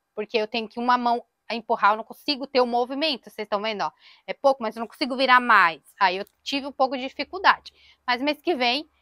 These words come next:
é outra coisa. E também, né, seus lindinhos,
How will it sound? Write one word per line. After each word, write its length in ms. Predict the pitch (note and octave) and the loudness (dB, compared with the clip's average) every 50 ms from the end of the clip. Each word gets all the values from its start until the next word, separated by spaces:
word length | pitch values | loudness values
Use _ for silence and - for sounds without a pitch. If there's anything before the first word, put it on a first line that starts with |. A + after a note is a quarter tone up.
| _ _ _ | _ _ _
é 140 | A3+ A#3+ | 2 4
outra 360 | A#3+ G3 G3 G#3 - C#4+ C#4+ D#4 | 4 4 2 0 2 2 2 2
coisa. 500 | - - B3 A3 G#3+ A3+ G3 F3 E3 - _ | 4 2 2 4 4 2 -2 -6 -10 -10 _
E 60 | A3+ | -2
também, 260 | - F4+ F4+ D4+ C#4 | 2 2 2 4 2
né, 100 | B3+ B3 | 0 -2
seus 180 | - - B3 A3 | -2 -2 -4 -4
lindinhos, 600 | B3+ B3+ B3 G#3 F#3+ A3+ A#3+ A3 G#3+ G3 F#3+ - | -4 -6 -6 -6 -6 -6 -6 -6 -6 -8 -10 -12